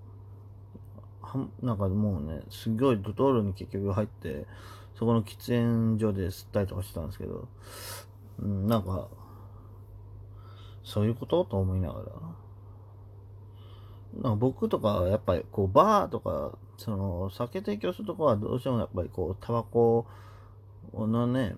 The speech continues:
あの資格を取らな-、取った方がお客さんが、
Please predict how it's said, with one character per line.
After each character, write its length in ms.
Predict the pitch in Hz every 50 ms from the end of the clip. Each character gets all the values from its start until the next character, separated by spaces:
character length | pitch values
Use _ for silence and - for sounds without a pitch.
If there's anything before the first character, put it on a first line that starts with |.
| - -
あ 60 | 123
の 160 | 113 107 104 98
資 100 | 98 -
格 720 | 110 110 95 - - - 107 107 107 104 104 104 104 104
を 160 | 104 104 101 - - - - - - -
取 140 | 131 123
ら 80 | 120 120
な-、 120 | 117 113 - -
取 120 | - 147 147
っ 120 | - - -
た 140 | - 147 -
方 320 | - - 185 180 156 120
が 200 | 107 98 87 76 90
お 100 | 107 98
客 180 | 117 110 101
さ 140 | - - 120
ん 140 | 117 107 95
が、 200 | 85 67 -